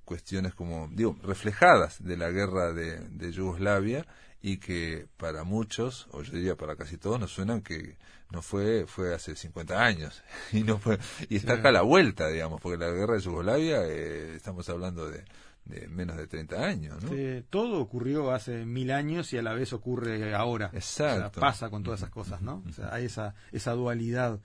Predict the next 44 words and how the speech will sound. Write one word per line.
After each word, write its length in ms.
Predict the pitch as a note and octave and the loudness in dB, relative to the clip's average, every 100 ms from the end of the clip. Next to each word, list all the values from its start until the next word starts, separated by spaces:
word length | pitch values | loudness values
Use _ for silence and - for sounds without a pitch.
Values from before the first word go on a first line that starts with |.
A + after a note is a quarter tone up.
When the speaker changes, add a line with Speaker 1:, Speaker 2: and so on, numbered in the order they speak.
| - | -10
Speaker 2:
en 60 | F#2+ | -6
Speaker 1:
Ujú. 80 | A2+ | -2
Speaker 2:
la 140 | G#2+ | -2
percepción 560 | G#2+ G2 G2+ - A#2+ A#2 | -2 -4 -6 -6 -6 -4
del, 220 | G#2+ G2+ | -4 -4
del 220 | G#2 G2+ | -4 -6
tiempo 360 | G2+ A#2 A#2 G#2+ | -4 -2 -2 -4
y 40 | |
sobre 160 | G2+ G#2 | -6 -4
todo 240 | A2 A2 | -2 -2
de, 160 | G#2+ G#2+ | -2 -2
de, 80 | G2+ | -4
de 220 | E3+ A#2+ | -4 -4
este 140 | G2+ | -4
tipo 220 | G#2 A2+ G#2 | -4 -4 -4
de 60 | |
acontecimientos, 680 | G2+ F#2+ F#2 E2+ A#2 G#2+ G2 | -6 -6 -6 -4 -4 -4 -8
Speaker 1:
Ujú. 100 | F#2+ | -2
Speaker 2:
¿no? 80 | C3 | -2
Speaker 1:
No, 60 | |
pero 160 | B2+ A#2+ | 6 8
aparte 300 | G#2 C3 D#3 | 8 6 4
que 80 | C3 | 2
se 160 | - | 2
ve 240 | A2 B2+ B2+ | 6 6 6
lejano, 480 | F#2 - B2+ A2 E2 | 0 2 4 4 2
digamos, 280 | E2 E2+ E2+ | -2 -2 0
hablamos 260 | G2+ A2+ | 2 4
Speaker 2:
Ujú. 80 | G#2 | 4
Speaker 1:
de 60 | F#2+ | 4
la 60 | |
guerra 120 | G#2+ G2 | 4 4
de, 120 | E2+ | 2
de 120 | E2+ E2+ | -2 -4
Yugoslavia, 480 | E2+ E2+ G2+ G#2+ | -4 0 2 4
ahora 220 | F2+ A2+ A2 | 4 4 4
todo 180 | A#2 | 2
el 40 | A2 | 2
mundo 160 | A2+ | 2
lo 80 | G2 | 4
va 60 | F#2 | 4
a 40 | |
ver 100 | F#2+ | 4
lejano, 560 | F2+ E2+ G#2+ G#2+ B2 E3 | 0 -4 0 2 0 -4